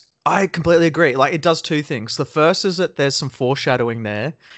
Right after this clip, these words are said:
but it's, like, this great imagery that describes the sameness and the otherness of the sea at the same time.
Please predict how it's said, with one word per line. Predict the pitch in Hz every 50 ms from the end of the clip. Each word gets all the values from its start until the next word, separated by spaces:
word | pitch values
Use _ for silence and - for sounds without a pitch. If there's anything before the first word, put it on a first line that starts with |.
| _ -
but | - 147
it's, | 151 -
like, | 170 -
this | - 170 -
great | 147 - - 147 135 131 143 185 185 180 -
imagery | 190 185 160 170 151 - - 143 135 139 135
that | 123 127 120 - -
describes | 135 120 - - - - - 131 127 127 127 127 127 127 123 127 123 120 120 117 117 - - - - - _ _ _ _ _ _ _ _ _ -
the | - 131
sameness | 127 - - - - - - 117 131 147 156 160 156 147 135 117 98 95 110 139 - - - - - - _ _ _ _ _ _ _ -
and | 123 123 127 127 113
the | 127 123 - - -
otherness | - 135 147 156 185 175 147 127 107 - 135 - - - - - - - _ _ -
of | 139 123 113
the | - 131
sea | - - - 143 123 127
at | 113 -
the | - -
same | - - 135 117 110 107
time. | - - 135 120 113 110 90 65 -